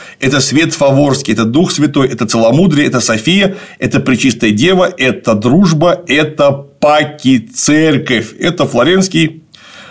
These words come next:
э, столб утверждения истины. Заключение у него замечательное. Для того, чтобы дать такой ответ, не нужно было исписывать четыреста восемьдесят восемь страниц.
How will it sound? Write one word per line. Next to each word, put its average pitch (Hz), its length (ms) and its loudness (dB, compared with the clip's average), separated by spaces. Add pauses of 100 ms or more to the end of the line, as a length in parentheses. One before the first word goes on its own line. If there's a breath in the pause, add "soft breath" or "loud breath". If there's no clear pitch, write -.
(120)
э, 117 280 2
столб 143 340 0
утверждения 131 580 0
истины. 104 540 0 (160)
Заключение 131 640 0
у 190 40 4
него 165 340 0
замечательное. 110 840 -2 (600 soft breath)
Для 143 140 0
того, 220 260 2
чтобы 165 240 0
дать 185 240 0
такой 139 280 0
ответ, 233 420 -2
не 131 120 2
нужно 143 280 2
было 104 220 2
исписывать 220 440 0
четыреста - 380 -2
восемьдесят 95 340 -6
восемь 165 280 -2 (100)
страниц. - 580 -10